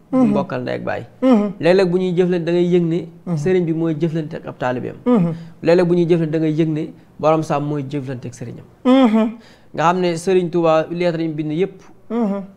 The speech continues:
Speaker 2: wax nañ ne bi mu wootee yoon wi, bi ko
Speaker 1: Mhm.
Speaker 2: Yonent bi sallallahu alayhi wasallam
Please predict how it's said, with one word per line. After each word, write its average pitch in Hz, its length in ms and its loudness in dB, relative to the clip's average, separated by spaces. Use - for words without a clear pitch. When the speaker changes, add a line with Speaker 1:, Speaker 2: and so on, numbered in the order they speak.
Speaker 2:
wax 151 200 -2
nañ 170 160 0
ne 160 120 0
bi 147 160 -4
mu 196 140 -2
wootee 214 400 2
yoon 156 160 0
wi, 135 60 -10
bi 147 80 -16
ko 147 60 -8
Speaker 1:
Mhm. 160 80 -2
Speaker 2:
Yonent 165 120 -2
bi 151 60 -12
sallallahu 151 240 -8
alayhi 139 100 -8
wasallam 139 40 -10